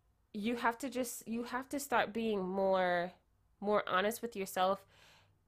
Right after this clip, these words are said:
and being more in charge of what it is that you want. If you were already in charge of, of, of your life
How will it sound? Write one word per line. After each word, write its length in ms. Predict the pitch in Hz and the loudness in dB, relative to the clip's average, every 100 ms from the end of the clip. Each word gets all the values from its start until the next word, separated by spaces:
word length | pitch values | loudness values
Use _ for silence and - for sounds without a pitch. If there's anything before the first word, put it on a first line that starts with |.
| _ _ _ | _ _ _
and 300 | 202 180 185 | 0 2 0
being 260 | 202 214 214 | -2 0 2
more 200 | 208 208 | 4 4
in 100 | 175 | 2
charge 480 | - 185 180 185 190 | -2 2 2 2 -2
of 140 | 185 | -4
what 160 | 190 190 | -2 -2
it 100 | 180 | -2
is 160 | 180 | -4
that 240 | 180 - 190 | -8 -12 -10
you 100 | 160 | -4
want. 360 | 170 175 127 | 2 2 2
If 120 | 165 | -4
you 160 | 196 220 | -4 0
were 200 | 208 196 | 4 4
already 320 | 185 196 214 | 6 2 2
in 100 | 180 | 0
charge 340 | 185 185 190 196 | 0 0 0 0
of, 240 | 170 170 - | -2 -2 -2
of, 300 | 165 160 - | -2 -2 -4
of 160 | 160 | -6
your 220 | 170 208 226 | -2 0 2
life 240 | 180 | 2